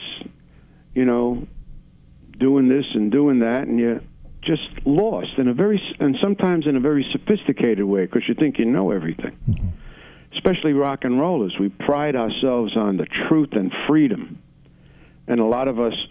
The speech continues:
Speaker 1: don't know what either one is. So, in the, coming into the late sixties, I kinda hit a bottom,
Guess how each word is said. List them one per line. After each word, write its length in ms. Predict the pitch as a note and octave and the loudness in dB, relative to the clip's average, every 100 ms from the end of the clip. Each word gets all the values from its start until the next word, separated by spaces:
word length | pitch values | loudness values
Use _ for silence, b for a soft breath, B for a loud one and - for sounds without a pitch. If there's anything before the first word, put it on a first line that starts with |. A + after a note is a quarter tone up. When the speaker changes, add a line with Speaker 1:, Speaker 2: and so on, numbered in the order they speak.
| G#2+ | -2
Speaker 1:
don't 240 | B2 C3 | 0 0
know 160 | B2 A#2+ | 2 2
what 240 | A2 A2 | 4 4
either 200 | A2 A2+ | 4 4
one 280 | G#2 A2 G#2+ | 2 2 2
is. 240 | C3 F3 - - - - - - - - B B B B B B B B - - | 2 0 -4 -10 -12 -18 -20 -20 -20 -20 B B B B B B B B -10 -2
So, 420 | D3+ C#3+ D3 D3+ - - - - _ - - - | 2 2 0 -2 -8 -20 -20 -20 _ -20 -14 -2
in 200 | D#3 D3+ | 2 4
the, 540 | D3+ D3 C#3+ C#3 - - | 4 4 2 0 -2 -2
coming 300 | - G3+ G3 F3 | 0 2 4 4
into 300 | D#3+ - C3+ | 2 2 2
the 100 | A#2+ | 4
late 340 | A#2 D#3+ G3 - - | 4 2 0 -2 -2
sixties, 560 | F#2+ - - G2+ G2+ - - - | -2 -2 -2 0 0 -4 -10 -6
I 140 | - E3 | -2 0
kinda 460 | - F3 D3+ B2 | 0 2 2 2
hit 120 | D#3+ | 2
a 40 | D3 | 0
bottom, 640 | G2+ A#2+ D#3+ C3+ G2 G#2 | 0 -2 0 0 -2 -4